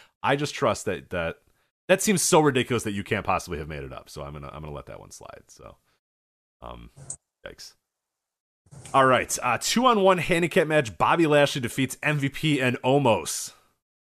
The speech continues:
What a surprise. Bobby Lashley defeats M V P and Omos.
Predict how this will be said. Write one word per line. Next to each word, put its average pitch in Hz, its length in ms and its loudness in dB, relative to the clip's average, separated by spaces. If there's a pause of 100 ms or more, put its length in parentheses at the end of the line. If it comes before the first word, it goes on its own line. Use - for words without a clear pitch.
(600)
What 95 100 -6
a - 20 -8
surprise. 71 440 -6
Bobby 76 180 -10
Lashley 73 260 -12
defeats 73 360 -14
M 73 100 -18
V 73 80 -16
P 76 180 -10
and 73 100 -10
Omos. 85 300 -8